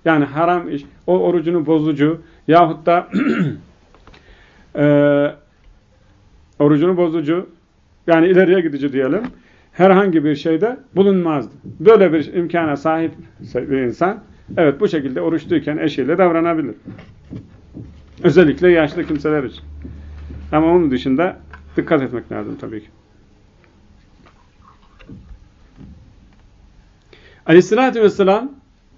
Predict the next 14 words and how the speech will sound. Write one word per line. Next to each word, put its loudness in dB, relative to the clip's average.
balı 4
ve 2
tatlıyı -2
çok -8
severdi. -4
Balı 2
ve -2
tatlı, -2
tatlı 0
olan 2
şeyi 4
severdi. -4
İkinden 4
sonra, 0